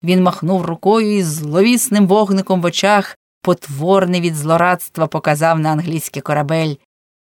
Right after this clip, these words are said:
Потім збуджено прокричав щось іспанською мовою, але слова його були заглушені галасом на палубі. Лорд і Арабелла підійшли до поручнів пів'юта,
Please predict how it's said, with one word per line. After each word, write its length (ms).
Потім 260
збуджено 760
прокричав 580
щось 320
іспанською 720
мовою, 520
але 220
слова 360
його 220
були 300
заглушені 800
галасом 580
на 120
палубі. 580
Лорд 540
і 100
Арабелла 680
підійшли 460
до 100
поручнів 600
пів'юта, 680